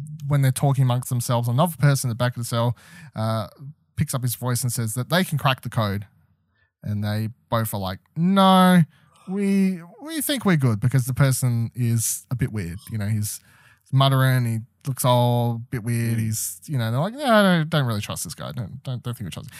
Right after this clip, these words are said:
Speaker 1: Especially compared to the code breaker they saw upstairs with the red lapel or whatever it was. Um, he looks, you know, white suit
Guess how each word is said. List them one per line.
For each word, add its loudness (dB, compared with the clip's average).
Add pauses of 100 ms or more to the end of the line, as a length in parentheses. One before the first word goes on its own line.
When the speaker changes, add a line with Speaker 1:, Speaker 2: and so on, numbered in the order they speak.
(120)
Speaker 1:
Especially 2
compared 4
to 4
the -4
code 2
breaker 2
they 0
saw -2
upstairs -2
with -4
the -2 (440)
red 4
lapel 6
or 0
whatever 2
it -4
was. -2 (340)
Um, 0
he 6
looks, -2
you 0
know, 2
white 2
suit 4